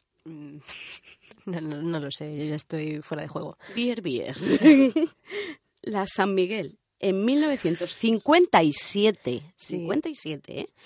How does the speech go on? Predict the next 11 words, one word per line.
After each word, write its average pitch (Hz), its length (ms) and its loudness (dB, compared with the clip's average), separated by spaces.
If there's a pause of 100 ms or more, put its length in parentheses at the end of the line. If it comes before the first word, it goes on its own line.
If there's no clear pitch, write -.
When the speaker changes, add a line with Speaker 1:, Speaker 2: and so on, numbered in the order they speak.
(200)
Speaker 2:
Y 285 100 0
la 311 100 0
Cruzcampo, 175 960 -6
en 208 220 2
mil 320 160 4
novecientos 190 440 -2
sesenta 143 460 -6
y 139 80 -2
uno, 247 220 0 (400)
animaban 233 460 0
directamente 214 800 -6